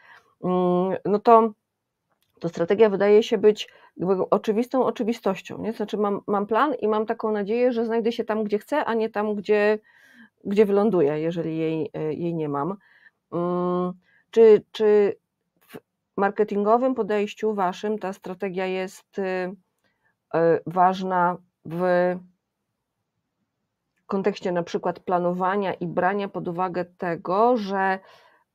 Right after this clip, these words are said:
e, trendy trwają, się zmieniają, y, z roku na rok mamy zapowiedź zupełnie czegoś innego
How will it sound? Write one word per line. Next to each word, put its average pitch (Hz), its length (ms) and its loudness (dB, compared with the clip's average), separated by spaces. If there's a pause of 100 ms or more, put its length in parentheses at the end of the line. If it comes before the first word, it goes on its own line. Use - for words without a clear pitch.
e, 170 400 2 (500)
trendy 190 640 0 (1700)
trwają, 190 640 0
się 190 140 -12
zmieniają, 175 840 0 (240)
y, - 20 -6 (1600)
z 170 80 -6
roku 185 240 -2
na 196 140 0
rok 180 180 -2
mamy 180 240 -2
zapowiedź 175 480 -6 (200)
zupełnie 175 400 -4
czegoś 165 400 -6
innego 170 640 0